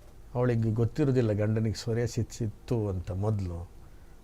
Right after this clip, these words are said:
ಮದುವೆ ಆದಮೇಲೆ ಬರ್ತದೆ, ಗಂಡನ್ ಬಿಡ್ಲಿಕ್ಕೂ ಅಲ್ಲ, ಇವಳ ಜೊತೆಗಿರ್ಲಿಕ್ಕೂ ಅಲ್ಲ.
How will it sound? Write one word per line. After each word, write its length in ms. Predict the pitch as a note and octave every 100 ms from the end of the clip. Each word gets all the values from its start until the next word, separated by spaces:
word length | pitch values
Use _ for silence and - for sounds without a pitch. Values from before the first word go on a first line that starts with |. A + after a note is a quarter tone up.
| - - -
ಮದುವೆ 280 | B2+ D3 C#3+
ಆದಮೇಲೆ 480 | A#2 C3 D#3 D#3+
ಬರ್ತದೆ, 580 | C#3+ A#2 F2+ F2+ E2+ D#2+ - - - - - G#2+
ಗಂಡನ್ 420 | B2 C#3+ D#3+ C#3+
ಬಿಡ್ಲಿಕ್ಕೂ 400 | D3 D#3+ D3+ E3
ಅಲ್ಲ, 200 | D3+ D3+ D#3 E3 - - -
ಇವಳ 300 | C#3 - F#3
ಜೊತೆಗಿರ್ಲಿಕ್ಕೂ 800 | D#3+ B2+ A#2+ C3 A#2 G#2 G2+ -
ಅಲ್ಲ. 160 | G2+ F#2+